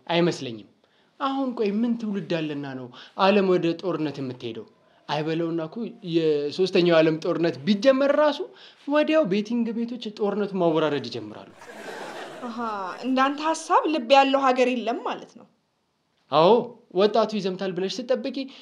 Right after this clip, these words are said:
Speaker 1: ለቱርክ ደብል ቻንስ ሰጥቻታለሁ። እንዴት ነው ጦርነቱ የሚከብዳት ይመስላል እያለ የሚጠይቅ ወጣት ነው የሚታየው።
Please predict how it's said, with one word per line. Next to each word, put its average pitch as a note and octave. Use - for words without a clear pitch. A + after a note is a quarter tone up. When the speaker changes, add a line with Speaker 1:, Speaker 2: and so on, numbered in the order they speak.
Speaker 1:
ለቱርክ C#4
ደብል A3
ቻንስ A#3
ሰጥቻታለሁ። G3
እንዴት D4+
ነው B3+
ጦርነቱ B3+
የሚከብዳት B3+
ይመስላል B3+
እያለ A3+
የሚጠይቅ G#3
ወጣት F3+
ነው C3+
የሚታየው። C3